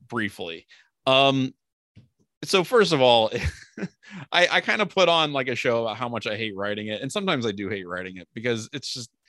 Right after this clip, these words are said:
a funeral dirge. But, you know, Michigan was much more interesting this past season, and so it was more interesting to write. What I find fascinating is the reception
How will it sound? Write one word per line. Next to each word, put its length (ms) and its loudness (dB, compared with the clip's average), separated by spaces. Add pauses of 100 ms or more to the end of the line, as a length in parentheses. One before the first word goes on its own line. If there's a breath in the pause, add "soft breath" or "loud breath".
(680)
a 60 -8
funeral 440 -2
dirge. 500 -8 (100)
But, 320 4 (440)
you 100 -8
know, 120 2
Michigan 500 -2
was 280 -4
much 240 -4
more 140 -2
interesting 380 -4
this 140 -6
past 280 -4
season, 260 -6
and 80 -6
so 120 -2
it 60 -6
was 120 -6
more 180 -4
interesting 380 -8
to 80 -6
write. 300 4 (340 loud breath)
What 200 0
I 180 2
find 560 2 (840)
fascinating 880 -2
is 140 0
the 100 2
reception 920 0